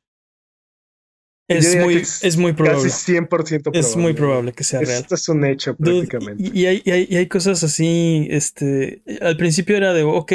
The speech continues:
Speaker 2: va a cerrar la tienda digital, es terrible, es una, es una reverenda, este, jalada lo que está haciendo". O sea, no, n-,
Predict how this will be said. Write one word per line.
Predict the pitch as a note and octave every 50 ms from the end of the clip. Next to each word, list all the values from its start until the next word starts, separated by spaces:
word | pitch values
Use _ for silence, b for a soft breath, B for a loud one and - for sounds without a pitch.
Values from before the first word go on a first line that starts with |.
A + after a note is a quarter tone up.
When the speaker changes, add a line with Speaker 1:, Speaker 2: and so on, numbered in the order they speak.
| F#3 F3+
Speaker 2:
va | F3
a | E3+
cerrar | E3 F#3 E3+ F3
la | F3 E3+
tienda | E3 F3 F3 E3+
digital, | D#3+ D3+ C#3 C3+ - D3+ D#3 F3
es | D#3 -
terrible, | - E3 D3 D#3 D#3 D3+ C3+ C3
es | C#3 - E3
una, | D#3 D3+ C#3+ C3+ -
es | - D3+ D3+ -
una | E3+ E3 E3 D#3+ D#3 D#3 B B B B B B _
reverenda, | D#3 D3 C#3+ D3 D3+ D#3 D#3+ D3+ D3+ D3+ D#3+ E3 E3+ E3+ E3+ E3+ E3+ F3 E3+ - - _ _ _ _ _ _ _ _ _ _ _ _ -
este, | D#3 C#3+ C3+ - - - - D#3 D3+ - - - G1+ G1+ - -
jalada | - - D#3 D3+ D3+ D3+ D3+ D#3 D#3+ D#3
lo | D3 C#3+
que | -
está | - - - C#3+
haciendo". | C#3 - D#3 D3 C#3+ C#3+ C#3+ C#3 D3+
O | D3
sea, | - D#3 D3+
no, | D3+ D#3 E3
n-, | D#3+ E3 E3 - E3 E3 D#3 D#3+ F3